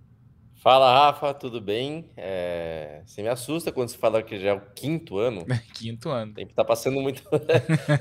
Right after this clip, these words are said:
Speaker 1: tá passando mais rápido do que a-, assusta um pouco isso, mas enfim. Legal, é, legal que sempre a gente fala aqui, sempre não, mas quase sempre a gente fala,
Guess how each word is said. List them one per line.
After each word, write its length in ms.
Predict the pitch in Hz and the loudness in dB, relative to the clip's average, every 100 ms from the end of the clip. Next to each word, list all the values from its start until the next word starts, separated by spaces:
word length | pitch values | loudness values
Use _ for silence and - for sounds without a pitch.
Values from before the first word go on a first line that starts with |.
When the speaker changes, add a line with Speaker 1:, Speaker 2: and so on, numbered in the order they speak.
| - | 0
Speaker 1:
tá 140 | 131 | -6
passando 300 | - 123 107 | -4 -4 -2
mais 180 | 104 107 | 2 4
rápido 300 | 107 107 110 | 4 2 -2
do 80 | 110 | -8
que 420 | 117 110 101 101 | -4 -2 -2 -4
a-, 320 | 98 113 - 117 | -4 -4 -2 -2
assusta 360 | - 127 - | -2 -6 -4
um 80 | 127 | -6
pouco 320 | 107 120 117 | -4 -6 -4
isso, 280 | 110 104 - | -4 -4 -4
mas 160 | 98 110 | -4 -4
enfim. 480 | 131 127 101 85 - _ _ _ _ _ _ - | -4 -4 -6 -6 -12 _ _ _ _ _ _ -4
Legal, 640 | 104 104 117 160 180 - | 2 6 8 8 4 -6
é, 540 | - 95 92 90 90 90 | -6 -2 0 2 0 -2
legal 400 | 95 101 110 110 | -2 4 6 4
que 100 | - | 0
sempre 280 | - 117 107 | -14 -12 -10
a 20 | |
gente 200 | 101 101 | -10 -12
fala 220 | - 104 98 | -4 -2 -2
aqui, 220 | - 113 | -6 -10
sempre 320 | - 254 180 | -8 -6 -2
não, 160 | 135 113 | 0 0
mas 140 | 104 | 0
quase 260 | - 151 - | 0 -2 -4
sempre 240 | 139 127 | -10 -8
a 40 | |
gente 160 | 127 120 | -10 -6
fala, 400 | - 110 104 92 | 0 2 2 -4